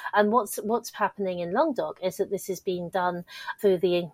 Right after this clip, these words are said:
the Inquisition. So you have kind of the imposition of French royal authority and the Inquisition are the kind of two poles, in a sense, that's, that being combined to impose this, uh, the, this new settlement,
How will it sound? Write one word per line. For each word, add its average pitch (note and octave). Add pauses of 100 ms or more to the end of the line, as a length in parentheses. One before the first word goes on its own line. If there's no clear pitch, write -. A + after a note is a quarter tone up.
the F3+
Inquisition. E3
So -
you F3
have F3+
kind E3+
of D#3
the F3
imposition F3
of E3+
French C#4
royal G3
authority F3
and F3+
the G3
Inquisition E3+ (280)
are F#3
the F3+
kind F3+
of F3
two G3+
poles, F3+
in D#3
a D3+
sense, D3+
that's, -
that F3+
being F3+
combined F#3+ (460)
to G3+
impose F3+
this, -
uh, D#3+ (120)
the, F3
this F3+
new F#3
settlement, D#3